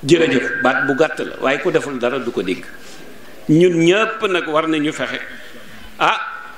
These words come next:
man de gis naa koo xam ne yàggul dara wax naa ak man bene ma bu dee woon ma jël te doomam la.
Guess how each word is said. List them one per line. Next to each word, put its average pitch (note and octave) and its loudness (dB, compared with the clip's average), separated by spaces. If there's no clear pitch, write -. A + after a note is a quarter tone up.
man D3 2
de C#3+ 2
gis D#3+ 2
naa D3 2
koo C#3+ 2
xam C3+ -6
ne B2 2
yàggul B2 0
dara C3 0
wax C#3 4
naa C#3 2
ak C3+ 0
man C3 2
bene C#3 2
ma C3+ 0
bu B2+ -2
dee C3+ 2
woon A2+ 0
ma G2 -4
jël E2 -8
te B2 -2
doomam F#2+ 0
la. D#2 -10